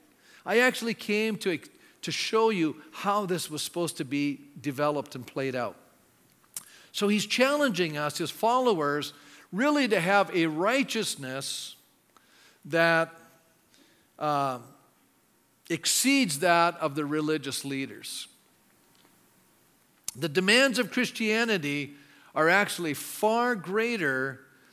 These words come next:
than most of us realize. How many know that's true? The demands are far greater. Like, you know, I always say this, what, what does Jesus really expect of me? What's the right answer? Everything is the right answer.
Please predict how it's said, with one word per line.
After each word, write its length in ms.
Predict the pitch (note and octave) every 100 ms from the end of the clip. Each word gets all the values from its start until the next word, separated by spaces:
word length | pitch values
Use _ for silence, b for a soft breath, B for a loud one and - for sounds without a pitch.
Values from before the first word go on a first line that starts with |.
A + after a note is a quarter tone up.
| b
than 160 | D#3+ D#3
most 320 | F3+ F#3 -
of 100 | D3+
us 220 | D3+ -
realize. 360 | E3 C#3+ A2 -
How 100 | F3
many 160 | E3+ C#3
know 100 | D#3+
that's 260 | D#3 D3+ -
true? 320 | - C3+ G2+ - _ _ _ _
The 80 | D#3+
demands 400 | D3 G#3 A#3 F#3+
are 60 | E3+
far 220 | - E3
greater. 320 | E3+ D#3 G#2 B B B
Like, 240 | F3+ E3+ - B B
you 120 | - G3
know, 280 | G3 F#3+ - - _ _ _ _ _ _
I 100 | F3+
always 160 | A#3 -
say 220 | G#3+ G#3+
this, 340 | E3+ - - - _ _
what, 240 | F3+ A3+ A3
what 140 | B3+
does 160 | D4 F3
Jesus 480 | D3 A3 G3 G3 F#3
really 240 | F#3+ F3
expect 440 | D3+ - D#3 D3+ D3
of 100 | A#2
me? 180 | G2+ - - _ -
What's 240 | G#3 -
the 60 | G3+
right 240 | F3+ E3
answer? 420 | D#3 F3 - - - _ _ _ _ _ _ _ _ _ _ _ _ _ - _ _ _ _ _ _ _ _ _ _ _ _ _ - - _ _ - _
Everything 580 | A3+ A#3+ G3 - D3+ C3
is 120 | A#2
the 80 | B2
right 240 | A#2 A2
answer. 380 | G#2 G#2 - E2+